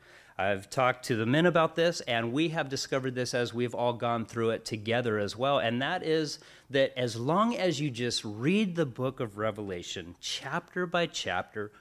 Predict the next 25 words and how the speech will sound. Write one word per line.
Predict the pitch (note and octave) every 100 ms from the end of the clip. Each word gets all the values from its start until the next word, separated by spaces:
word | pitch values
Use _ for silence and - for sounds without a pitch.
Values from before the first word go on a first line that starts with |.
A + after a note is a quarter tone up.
| -
chronologically, | - - C3+ E3+ F3+ C3 G2+ F#2+ G2 - G#2 G2+ G#2 - - -
you | G#2+ G#2+
don't | D3 F3
take | E3 F3+
the | F3
chapters | C3 - D3 D3 D3 B2+
out | C#3 C#3
of | C3+ -
order, | G#2+ G#2 G#2+ A2 - -
you | A#2+
don't | D3+ D#3
take | D#3+ D#3 -
the | B2+
verses | G#2+ D3+ D3+ D3+ B2+
within | C#3 C3+ E3+ F#3+
the | D#3+
chapters | - G#2+ F#2+ - F#2 -
out | G2+ G2+
of | G2
order, | G2 F#2+ F#2+ A#2+ B2+ -
and | D3 D3
just | D3+ D3+ -
read | B2 F#3 G#3+
it, | C#3+ C#3 - - - - _
it's | F3+ E3+